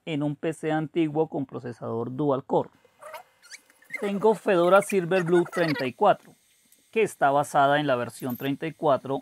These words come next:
de Fedora Workstation. Y se basa tanto que la instalación es muy similar y además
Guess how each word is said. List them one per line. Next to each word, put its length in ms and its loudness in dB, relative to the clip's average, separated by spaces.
de 200 -4
Fedora 440 -8
Workstation. 800 -8
Y 80 -16
se 160 0
basa 300 4
tanto 500 0
que 100 -6
la 100 0
instalación 520 -2
es 140 -2
muy 180 -2
similar 560 2
y 160 4
además 480 4